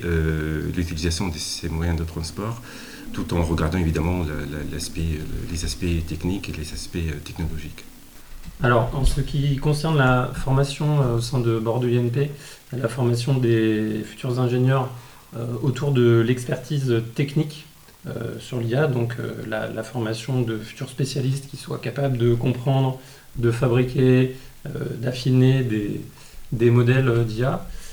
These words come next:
Speaker 2: Euh, il y a eu, euh, récemment une initiative avec la création d'un, d'une spécialisation de troisième année qui est commune entre l'enserm Matmeka et, euh, l'E N S C.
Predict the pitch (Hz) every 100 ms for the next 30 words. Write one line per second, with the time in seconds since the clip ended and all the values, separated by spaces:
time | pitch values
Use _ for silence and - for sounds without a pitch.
0 | - - - 120 - - 87 - 123 131
1 | 139 143 156 170 139 - 139 135 139 147
2 | 139 143 135 135 - 147 - 147 143 127
3 | 123 135 - 127 - 143 135 120 123 123
4 | - - - - - - 113 117 135 -
5 | 123 127 131 - 143 131 - 131 131 127
6 | 131 139 139 - 123 120 131 139 135 120
7 | 135 - - 135 - 135 127 123 127 127
8 | 131 120 120 127 147 143 - - - -
9 | - - 139 135 127 123 117 - 131 127
10 | 117 120 160